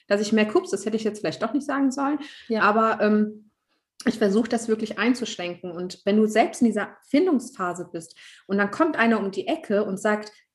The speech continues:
Speaker 1: „Ha, jetzt nur weil du abgenommen hast, denkst du, du kannst jetzt hier, äh, sowas anziehen“, dann, dann wirft dich das total zurück. Also mich
Speaker 2: Ja.
Speaker 1: hat das ganz oft wieder zurückgeworfen, ähm, dass ich, dass ich mich dann doch nicht getraut habe, ne? Und als der Flo dann zu mir gesagt hat, „Boah, bist du eigentlich doof? Was ist mit dir?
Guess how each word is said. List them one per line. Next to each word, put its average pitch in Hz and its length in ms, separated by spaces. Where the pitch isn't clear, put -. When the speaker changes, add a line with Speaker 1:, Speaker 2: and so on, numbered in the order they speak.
Speaker 1:
„Ha, 220 140
jetzt 208 260
nur 220 120
weil 208 120
du - 80
abgenommen 196 420
hast, - 240
denkst 208 200
du, - 60
du 202 80
kannst 208 280
jetzt 202 200
hier, 196 300
äh, 190 140
sowas 220 320
anziehen“, 180 540
dann, 190 240
dann 196 240
wirft 277 240
dich 214 120
das - 260
total 220 360
zurück. 220 400
Also 196 180
mich 254 280
Speaker 2:
Ja. 208 60
Speaker 1:
hat 208 80
das - 180
ganz 254 240
oft 226 200
wieder 180 200
zurückgeworfen, 202 800
ähm, 190 300
dass 202 180
ich, 214 200
dass 208 140
ich 233 120
mich 220 100
dann 214 160
doch 247 160
nicht 247 180
getraut 156 480
habe, 151 480
ne? 233 220
Und 196 100
als 202 180
der 190 100
Flo 247 180
dann 233 160
zu 226 100
mir 214 100
gesagt 208 260
hat, 196 140
„Boah, 190 120
bist 220 200
du - 60
eigentlich - 420
doof? 190 320
Was - 100
ist - 160
mit 202 220
dir? 170 300